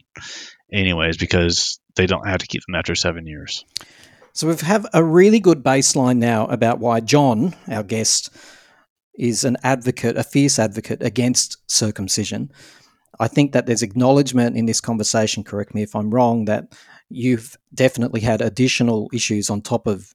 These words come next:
Speaker 2: uh, you know, what would be considered a typical circumcision. And I'm also hearing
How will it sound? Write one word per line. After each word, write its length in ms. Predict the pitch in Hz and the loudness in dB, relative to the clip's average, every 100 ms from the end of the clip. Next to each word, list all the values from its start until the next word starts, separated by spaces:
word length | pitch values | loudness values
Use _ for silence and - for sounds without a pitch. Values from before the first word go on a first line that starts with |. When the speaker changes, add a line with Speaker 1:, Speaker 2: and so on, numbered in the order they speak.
| - | -8
Speaker 2:
uh, 80 | 110 - - - - | -8 -8 -14 -14 -6
you 160 | 123 | -4
know, 140 | 98 101 | -2 -4
what 160 | 110 | -6
would 100 | 104 | -6
be 80 | 104 | -8
considered 400 | 104 107 113 101 | -8 -6 -6 -6
a 60 | 107 | -8
typical 580 | - - 113 113 107 - _ - | -8 -6 -6 -6 -8 -10 _ -10
circumcision. 800 | - 107 - 104 - 104 113 - - - - | -4 -4 -4 -6 -6 -6 -6 -8 -14 -20 -6
And 100 | 131 | 2
I'm 200 | 139 160 - | 2 2 2
also 420 | 151 156 - 127 | 2 2 2 2
hearing 500 | 113 113 107 113 | 0 -2 -4 -8